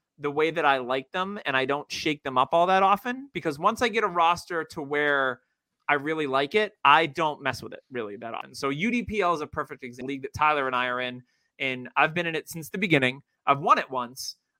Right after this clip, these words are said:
um, kinda had to tear it down to build it back up, and now I feel I have a competitive squad again. So for me, I've got all the pieces in place. I've got solid, solid Q B one. I've got good running backs. My wide receivers are pretty good. Tight ends are deep.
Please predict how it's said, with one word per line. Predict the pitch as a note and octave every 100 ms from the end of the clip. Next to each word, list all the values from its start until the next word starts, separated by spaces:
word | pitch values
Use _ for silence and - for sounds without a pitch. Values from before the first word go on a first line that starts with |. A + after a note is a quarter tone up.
| -
um, | C3+ C3 C3
kinda | G3 F#3+
had | F#3+ E3
to | -
tear | G3 F#3
it |
down | F#3 E3+ E3+
to |
build | D3 D3+
it | E3
back | E3 D#3+
up, | C3+ A#2+ C#3+
and |
now | C#3 D3
I | D#3
feel | C#3+ D#3+ D3
I | C3
have | C3 B2+ B2+
a | D3 B2+ A#2+ A2+ _ _
competitive | C3+ C#3+ C3 B2
squad | A#2+ - A#2 G#2+
again. | - F#2 _ _ _ _
So | - E3
for | G3
me, | A3+ C#4+ G#3
I've | D#3+ D#3
got | E3+
all | E3+ G#3
the |
pieces | G#3 G#3 F3+ F#3
in | F#3+
place. | - C3+ B2+ B2 - -
I've | C3 C3+
got | C3 A#2+ A#2 _
solid, | - G3+ F#3+ G3+ E3 -
solid | - E3+ F3 F3 C#3+ _ -
Q | G#3+
B | G#3
one. | G3 D#3 D3 C#3 -
I've | C3+ C3+
got | D3
good | D3 C#3+
running | C3+ C3
backs. | C3 B2+ -
My | B2+
wide | A#2+ C3+ C#3+
receivers | C3+ C#3 C3 B2+ A#2+ _ _ _ _
are | C3+
pretty | D3+ C3
good. | B2+ B2
Tight | C#3+ C#3
ends | C#3 B2+
are |
deep. | B2 A#2+ A#2+